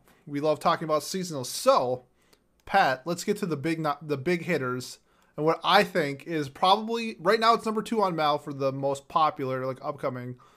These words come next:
I think by the end of the season it will be number one, and I got my manga here as well, and that's Komi Can't Communicate.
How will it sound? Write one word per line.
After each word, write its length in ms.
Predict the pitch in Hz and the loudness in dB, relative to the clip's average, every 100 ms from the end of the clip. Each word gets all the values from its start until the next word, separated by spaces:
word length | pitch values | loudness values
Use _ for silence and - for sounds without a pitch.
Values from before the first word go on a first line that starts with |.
| _ _ _ | _ _ _
I 80 | 143 | -4
think 140 | 175 | 2
by 80 | 190 | 2
the 140 | 180 | 4
end 100 | 180 | 2
of 80 | 175 | 2
the 60 | 175 | -2
season 320 | 196 175 165 | -2 -2 -2
it 100 | 139 | -2
will 180 | 135 156 | 0 0
be 120 | 180 | 0
number 240 | 190 196 | -2 0
one, 460 | 196 170 156 139 135 _ _ _ _ _ _ _ _ _ _ _ | 0 2 0 -2 -10 _ _ _ _ _ _ _ _ _ _ _
and 80 | 139 | -2
I 80 | |
got 140 | 135 151 | 0 2
my 100 | 165 | 2
manga 340 | 165 170 170 | 4 2 2
here 200 | 170 180 | 4 4
as 120 | 180 | 4
well, 320 | 180 151 135 131 | 6 6 6 4
and 120 | 135 | 4
that's 180 | 147 - | 2 0
Komi 500 | - 190 190 190 180 | 8 8 8 0 0
Can't 320 | - 165 165 | 0 0 -2
Communicate. 720 | - 143 175 170 175 165 - | -6 -2 -2 0 -2 -2 -6